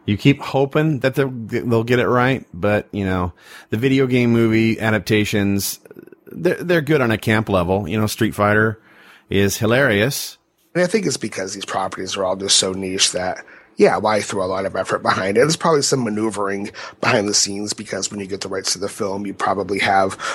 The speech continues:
Speaker 2: a certain percentage on the merchandise and, and all that other associated stuff. And even if it sucks, it might be enough to, for people to say, "Hey, I wanna go check out, you know, the, the Ghost in the Shell anime or the movies," and then end up, end up buying some figures or whatever. And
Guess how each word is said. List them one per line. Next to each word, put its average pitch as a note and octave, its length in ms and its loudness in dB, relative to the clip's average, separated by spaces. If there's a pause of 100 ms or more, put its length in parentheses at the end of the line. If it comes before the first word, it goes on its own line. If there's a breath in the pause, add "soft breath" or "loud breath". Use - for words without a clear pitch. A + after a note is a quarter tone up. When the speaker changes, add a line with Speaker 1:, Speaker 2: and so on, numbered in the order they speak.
(140 loud breath)
Speaker 2:
a G#2+ 40 -4
certain F#2+ 280 0
percentage G2+ 520 0
on G2 180 -2
the F#2+ 280 -2 (180)
merchandise G2 680 0
and, G2 140 -8
and G2+ 120 -6
all F#2+ 120 -4
that G2 120 -4
other G2 220 -4
associated G#2 580 0
stuff. G2+ 380 -2
And A2+ 140 -8 (420 loud breath)
even D#3 220 2
if D3 60 2
it D3 100 2
sucks, - 540 2
it C3 100 -2
might C3 120 -2
be C3 80 -2
enough B2+ 180 -2
to, - 140 -12
for C3+ 160 0
people B2+ 220 -6
to A2+ 60 -2
say, D#3 120 0
"Hey, A3+ 160 2
I G3 40 4
wanna A3 180 2
go A3+ 140 2
check D3+ 320 -2
out, C#3+ 160 2
you B2+ 80 -4
know, A#2 320 -2 (300 loud breath)
the, G#2+ 160 0
the A2+ 140 -2
Ghost A#2 260 0
in A#2 80 -6
the G#2+ 60 -2
Shell G#2+ 220 2
anime A#2 280 0
or G2+ 280 0
the F#2+ 120 -4
movies," G#2+ 560 2
and F#2 140 -12 (220 loud breath)
then A2 160 -2
end F#2+ 120 -4
up, F2 80 -8 (160)
end A2+ 200 2
up G2+ 120 -4
buying G2+ 320 -2
some F#2+ 160 0
figures G2 540 0
or G2 100 0
whatever. F#2 540 0
And - 180 -4